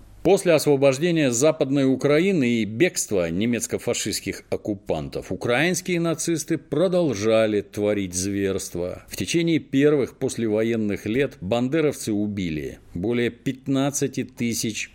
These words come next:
мирных жителей. Многочисленные преступления украинских нацистов зафиксированы в документах, хранящихся в архивах нашего Министерства обороны. Так, согласно одному из донесений военного прокурора шестьдесят первой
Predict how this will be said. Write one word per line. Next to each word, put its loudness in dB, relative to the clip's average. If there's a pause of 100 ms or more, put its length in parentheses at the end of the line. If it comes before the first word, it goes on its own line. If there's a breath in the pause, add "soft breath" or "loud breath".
мирных -2
жителей. -8 (100)
Многочисленные 0
преступления 0
украинских -2
нацистов -6
зафиксированы 0
в -6
документах, -2
хранящихся -2
в 0
архивах -2 (200 loud breath)
нашего -2
Министерства -4
обороны. -6 (160)
Так, 2
согласно 0
одному 0
из 0
донесений 0
военного 2
прокурора 2
шестьдесят -2
первой 2